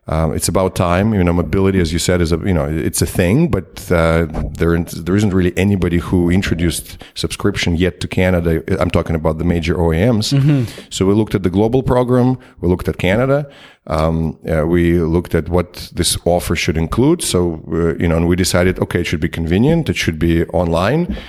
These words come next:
Speaker 1: It should be a few clicks and you can order the car. Oh, by the way, it's Canada, so it's cold, it's winter,
Speaker 2: <laughs>
Speaker 1: uh, there's snow, uh, you know, uh, winter tires are a thing. So we decided to, for example, include a set of winter tires. So there's,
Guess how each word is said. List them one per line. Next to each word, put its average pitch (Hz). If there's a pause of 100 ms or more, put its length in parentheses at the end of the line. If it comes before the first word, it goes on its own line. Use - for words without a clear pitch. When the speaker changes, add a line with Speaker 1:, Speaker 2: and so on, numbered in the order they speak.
(100)
Speaker 1:
It 82
should -
be 92
a -
few 110
clicks 101
and 92
you 85
can 92
order 90
the 85
car. 139 (320)
Oh, 104
by 127
the 127
way, 131 (160)
it's -
Canada, 143
so 95
it's 95
cold, 135
it's -
winter, 104
Speaker 2:
<laughs> -
Speaker 1:
uh, 104
there's 98
snow, 101
uh, 92
you 110
know, 85 (240)
uh, 85
winter 113
tires 131
are 92
a 90
thing. 92
So 107
we 110
decided 117
to, 110
for 110
example, 113
include 110
a -
set 104
of 101
winter 117
tires. 76
So 98
there's, 95